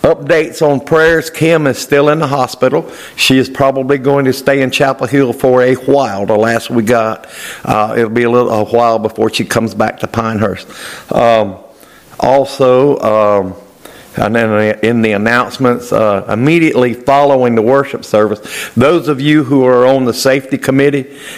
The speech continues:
uh, if you will meet in the fellowship hall for about three minutes, uh, there's a presentation about a piece of equipment that we have, uh, that will be here in the church. It's, uh, if someone's choking, it's an aid to,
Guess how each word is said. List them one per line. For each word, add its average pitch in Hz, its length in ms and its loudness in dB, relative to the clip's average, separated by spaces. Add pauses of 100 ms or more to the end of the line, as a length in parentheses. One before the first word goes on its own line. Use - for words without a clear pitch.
(120)
uh, 104 480 0 (100)
if 104 200 -2
you 135 140 2
will 135 160 4
meet 139 280 0
in 120 60 -2
the 113 60 0
fellowship 135 580 -2
hall 135 260 2
for 117 180 -2
about 110 360 -2
three 135 200 0
minutes, 135 420 -2 (340)
uh, 110 240 2
there's 117 280 0
a 110 60 -2
presentation 127 880 -2
about 113 320 0
a 98 200 -6 (360)
piece 147 240 2
of 110 100 -8
equipment 135 560 -2
that 117 140 0
we 131 160 2
have, 135 560 0 (260)
uh, 107 340 -2
that 107 200 0
will 110 100 0
be 120 220 0
here 123 200 2
in 117 100 0
the 107 60 2
church. 127 420 0
It's, 110 280 -2
uh, 101 320 2 (500)
if 104 120 -2
someone's 117 460 -2
choking, 120 480 0
it's 107 160 -2
an - 100 0
aid 120 440 0
to, 104 300 0